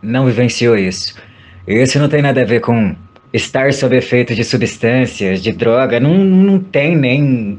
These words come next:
euforia sentimental, ah, um, ganhar uma promoção, encontrar o grande amor da sua vida,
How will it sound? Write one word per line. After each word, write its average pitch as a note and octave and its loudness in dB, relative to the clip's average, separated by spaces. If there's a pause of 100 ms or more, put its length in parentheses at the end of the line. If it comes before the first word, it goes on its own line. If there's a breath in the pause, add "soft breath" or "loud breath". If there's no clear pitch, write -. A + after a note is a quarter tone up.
euforia B2+ 2
sentimental, A#2+ 0 (460 loud breath)
ah, C3 0
um, B2 2 (260)
ganhar C3+ 0 (180)
uma A#2+ 0
promoção, B2+ 0 (140)
encontrar C3+ 0
o B2+ 0
grande C#3+ 2
amor C#3+ 4
da B2+ 2
sua B2+ 0
vida, A#2+ 0